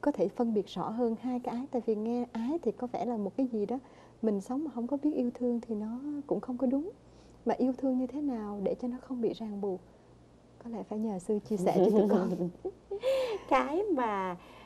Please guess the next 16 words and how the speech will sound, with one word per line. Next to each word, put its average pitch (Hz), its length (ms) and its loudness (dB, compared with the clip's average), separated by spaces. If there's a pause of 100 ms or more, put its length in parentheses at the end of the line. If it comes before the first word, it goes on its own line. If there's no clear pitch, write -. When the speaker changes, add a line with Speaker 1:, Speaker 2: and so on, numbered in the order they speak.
(160)
Speaker 2:
à, 175 220 4 (720)
ái 269 280 0 (180)
là 175 260 6
một 170 200 2
cái 247 100 6
tình 202 300 4
yêu. 226 220 10 (920)
Dùng 190 200 8
chữ 202 100 8
ái 233 320 4
tức 349 120 -4
là 247 80 2
yêu 220 260 4
đó. 233 120 0 (180)
Speaker 1:
Dạ. 247 120 0 (260)
Speaker 2:
Thế 311 160 6